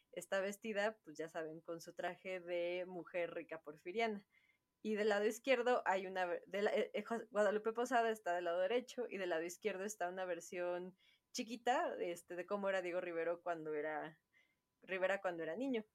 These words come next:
Y, pues, la palabra viene de la palabra Catrín, que se usaba para describir un hombre que se vestía, pues, de manera muy elegante, ¿no?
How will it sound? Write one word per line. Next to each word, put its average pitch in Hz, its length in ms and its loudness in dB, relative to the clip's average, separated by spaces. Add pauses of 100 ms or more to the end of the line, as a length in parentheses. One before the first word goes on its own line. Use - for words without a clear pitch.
(340)
Y, 202 200 -4
pues, 196 220 -4
la 202 140 2
palabra 220 420 6
viene 202 300 0
de 190 120 -4
la 160 120 -2
palabra 151 400 -2
Catrín, 240 540 -2
que 196 80 -6
se 185 100 -8
usaba 175 340 0
para 175 160 0
describir 175 420 -6
un 196 100 -10
hombre 180 320 -6
que 208 120 -12
se 185 140 -10
vestía, 160 600 -4 (340)
pues, 208 140 -2
de 233 80 6
manera 233 460 4
muy 190 340 -4
elegante, - 560 -6
¿no? 226 220 -6